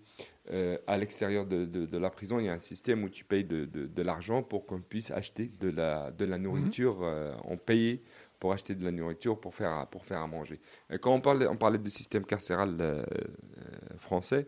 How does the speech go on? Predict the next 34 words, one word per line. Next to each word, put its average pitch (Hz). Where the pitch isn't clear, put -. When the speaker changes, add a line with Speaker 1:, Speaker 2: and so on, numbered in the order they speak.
Speaker 1:
malheureusement, 120
quand 156
on 139
parle 113
de, 98
que 107
la 95
France, 107
elle 90
est 87
complice, -
euh, 85
euh, -
avec 95
ce -
qui 95
se -
passe 98
en 87
Palestine, 95
il 90
est, 87
pour -
moi, 160
c'est 98
pas 95
nouveau. 135
Les 98
gens, 110
ils, 95
ils 90
découvrent 117
aujourd'hui, 95
euh, 80